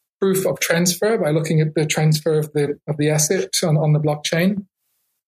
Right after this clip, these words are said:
Um, we can, so we've got scarcity, we've got uniqueness,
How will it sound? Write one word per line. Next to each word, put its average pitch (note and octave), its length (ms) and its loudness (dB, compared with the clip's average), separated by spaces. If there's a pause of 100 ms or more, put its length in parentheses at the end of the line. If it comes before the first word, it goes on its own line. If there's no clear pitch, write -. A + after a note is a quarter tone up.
(100)
Um, C#3+ 360 0 (720)
we D#3+ 180 0
can, D#3 380 2
so E3 140 0
we've D#3 140 0
got - 160 -2 (540)
scarcity, F3+ 800 0
we've D3+ 120 0
got D#3+ 200 -4
uniqueness, E3 840 -2